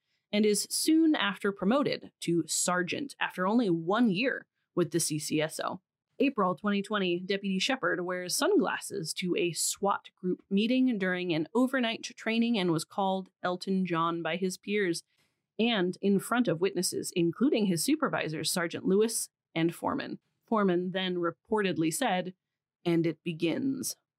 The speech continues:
Of course, we know that being called Elton John is offensive in toxic masculinity because Elton John is a famously known gay man.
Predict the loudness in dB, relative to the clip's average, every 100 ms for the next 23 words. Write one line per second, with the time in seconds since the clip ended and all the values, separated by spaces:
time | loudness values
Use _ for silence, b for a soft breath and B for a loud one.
0 | _ _ _ _ _ _ _ -4 0 0
1 | 2 0 2 4 4 4 2 0 -4 -4
2 | -2 0 0 -2 -2 -4 -2 -2 0 0
3 | 0 -2 -2 -2 -4 -4 -2 -2 0 0
4 | 0 0 -4 -2 -4 -4 -8 -10 -8 -8
5 | -8 -2 2 4 4 2 -2 -4 -4 -2
6 | 0 0 0 -2 -2 -2 0 0 2 2
7 | 0 -2 -6 -8 _ -20 -2 2 2 2
8 | 0 2 2 4 2 0 0 -2 -4 -6
9 | b b b -6 0 2 4 4 2 2
10 | 0 0 -2 -2 -2 -4